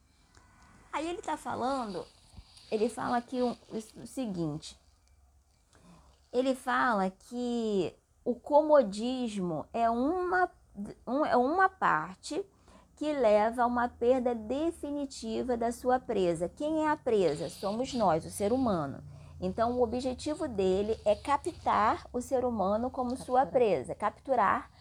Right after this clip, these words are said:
Speaker 1: o ser humano como sua presa, tá bom? Então, ele fala que o comodismo é uma parte que leva à perda definitiva da sua presa. Você estará condenado, que ele estará condenado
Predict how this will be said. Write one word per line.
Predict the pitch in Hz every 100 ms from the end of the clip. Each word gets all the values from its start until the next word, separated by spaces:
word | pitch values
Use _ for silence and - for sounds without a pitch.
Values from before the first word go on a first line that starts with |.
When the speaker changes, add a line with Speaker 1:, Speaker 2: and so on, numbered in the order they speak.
| - -
Speaker 1:
o | 208
ser | 220 226 226
humano | 214 208 220
como | - 233 247
sua | - 240
presa, | 269 277 160 - - - _ - _ -
tá | 170
bom? | 165 202 262 - - - - -
Então, | 247 262 294
ele | 302
fala | 311 285 277
que | 277
o | 269
comodismo | 269 302 339 285 233 262 254 247 233 -
é | 247 262
uma | 349 466 453
parte | - 202 175 208 233 311
que | - 311
leva | 247 185 170 170 220 262 320 - - - -
à | 247 254
perda | 247 269 254
definitiva | 254 302 320 294 302 - 240 233 262 262 _ _ _ _ _ _ - 202
da | 214
sua | 226 247 262
presa. | 302 269 226 196 175 180 196
Você | 277 269 - 226 233 247
estará | 247 - 240 196 190
condenado, | - 277 370 427 453 381 196 170 165 -
que | 262
ele | 254 302
estará | - 254 202 202
condenado | 269 294 370 320 180 165 175